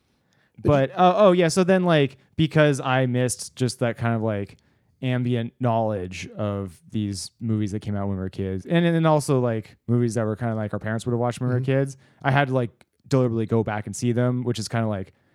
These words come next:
Speaker 2: why I go back and seek out, like, shitty John Waters movies or, like, weird eighty, like, I don't know, like, I wanna go watch Hard Target soon because
Speaker 1: Yeah.
Speaker 2: it looks like a fun, shitty eighties,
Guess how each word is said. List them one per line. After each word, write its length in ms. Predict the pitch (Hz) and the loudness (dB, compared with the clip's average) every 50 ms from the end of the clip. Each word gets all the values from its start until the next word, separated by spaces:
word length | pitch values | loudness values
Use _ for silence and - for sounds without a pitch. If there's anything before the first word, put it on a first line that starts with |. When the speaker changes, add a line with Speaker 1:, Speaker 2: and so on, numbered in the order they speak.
| _ _ | _ _
Speaker 2:
why 380 | _ 110 113 104 101 107 110 113 | _ -4 -4 -2 -2 -4 -4 -4
I 460 | 117 117 117 120 120 123 123 123 117 - _ _ _ _ _ _ | -4 -2 -2 0 0 0 0 0 -2 -4 _ _ _ _ _ _
go 200 | - 131 135 131 | 0 0 0 2
back 300 | 139 135 135 139 139 147 | 0 0 0 0 0 0
and 240 | 139 131 127 127 | 0 0 0 -2
seek 280 | - - - 143 131 - | -2 -2 -2 -2 0 2
out, 160 | 135 131 127 131 | 2 2 2 2
like, 220 | 131 131 123 - _ _ _ _ _ _ _ _ _ - | 0 0 -2 -4 _ _ _ _ _ _ _ _ _ -18
shitty 360 | - - - - 160 160 156 | -14 -6 0 0 2 2 2
John 200 | 180 190 185 190 | 2 0 2 2
Waters 280 | 214 220 196 175 151 131 | 2 2 2 2 2 4
movies 520 | 139 131 123 120 120 120 113 113 113 104 | 2 2 4 2 2 0 0 -2 -2 -2
or, 140 | 123 135 131 | 0 0 2
like, 360 | 131 135 131 123 120 110 - - _ _ _ _ - | 2 2 2 2 0 -2 -6 -14 _ _ _ _ -2
weird 300 | - 135 143 151 156 160 | 0 2 2 2 2 2
eighty, 340 | 156 156 151 151 156 - 143 | 2 2 4 4 2 2 4
like, 280 | 147 143 139 131 - - | 2 2 2 0 -2 -4
I 20 | |
don't 120 | 135 123 120 | -2 -2 0
know, 40 | 120 | 0
like, 220 | 117 123 - - | -2 -4 -6 -8
I 80 | - 135 | -10 -6
wanna 320 | 131 131 139 143 143 143 | -2 0 2 2 4 4
go 120 | 139 151 151 | 4 4 4
watch 220 | 147 147 147 143 - | 4 4 2 2 2
Hard 220 | 156 156 156 147 | 2 0 2 2
Target 480 | 139 143 151 151 143 135 120 113 - - | 2 4 4 4 4 2 0 0 -4 -4
soon 440 | - 120 104 92 92 92 92 92 | -2 -2 -2 -2 -4 -6 -8 -8
because 280 | 90 104 104 110 110 107 | -8 -6 -6 -4 -4 -4
Speaker 1:
Yeah. 60 | 113 | -4
Speaker 2:
it 80 | 110 110 | -2 -2
looks 160 | 123 117 107 | -2 -2 -2
like 120 | 123 120 | -2 -4
a 60 | 117 110 | -4 -4
fun, 320 | - 131 123 120 120 117 | -2 -2 0 0 -2 -2
shitty 240 | - - 131 123 120 | -2 0 0 0 2
eighties, 340 | 120 120 117 120 113 104 98 | 0 0 0 -2 -4 -4 -6